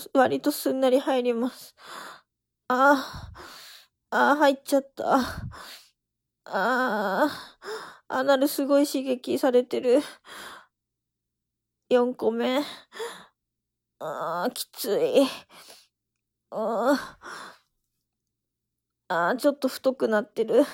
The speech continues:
あー、四個目入りました。あ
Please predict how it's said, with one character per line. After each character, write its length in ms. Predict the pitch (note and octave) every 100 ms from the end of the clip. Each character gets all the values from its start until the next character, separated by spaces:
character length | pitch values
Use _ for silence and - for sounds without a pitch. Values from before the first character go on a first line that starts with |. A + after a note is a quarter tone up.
| - - - - - _ _ _
あ 180 | - G#3+
ー、 80 | A#3
四 240 | B3 B3
個 160 | B3 B3
目 140 | A#3+
入 320 | C#4+ - B3 A3+
り 120 | A3+
ま 160 | G#3+ C4+
し 160 | -
た。 260 | - - C4+ - - - - - _ _ _ _ _ _ _ _ _ _ - -
あ 1200 | G#3+ A#3+ A#3 B3 B3+ B3+ B3+ B3+ B3 C4+ C4+ -